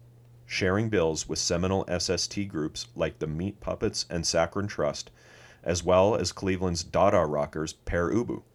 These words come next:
Although the band featured the brilliant and hysterically funny Peter Bastrielli on saxophone, my enthusiasm for the project soon waned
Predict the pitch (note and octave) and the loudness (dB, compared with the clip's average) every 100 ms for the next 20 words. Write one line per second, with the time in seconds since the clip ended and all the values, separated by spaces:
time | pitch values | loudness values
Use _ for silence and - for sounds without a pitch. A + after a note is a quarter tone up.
0 | _ _ _ _ _ G#2 G2 G#2+ A#2+ B2 | _ _ _ _ _ 4 6 8 6 6
1 | G#2 G2 F#2+ F#2+ F#2 F2 D#2+ C#2+ F2 F2+ | 4 4 2 -2 -4 -4 -4 -2 0 0
2 | G2+ A#2+ - F2+ E2+ F2 - F2 F#2 F#2+ | 0 -4 -6 -6 -4 -4 -2 0 0 0
3 | G2+ - F2+ F2 E2 - - F#2+ G2 G2 | -4 -2 -2 0 -2 -8 -8 -4 -2 -2
4 | E2+ F2 - E2 F2+ G2 D2+ F2 - - | -2 -2 -2 2 4 4 0 -6 -12 -20
5 | - E2+ E2 D#2 C#2+ - - A2 - - | -6 -2 0 -2 -6 -4 0 0 0 -6
6 | D#2 C2 D2 - - - - F2+ F2 E2+ | -4 -6 -8 -14 -20 -20 -6 -2 0 0
7 | G#2 A2+ A2+ A2+ A2 A2+ A2 G2+ - E2+ | 2 2 2 2 2 -2 -4 -4 0 0
8 | E2+ E2 - F#2 G2 F#2 F2 D#2+ D#2+ | 0 -2 -2 -2 0 0 0 0 -6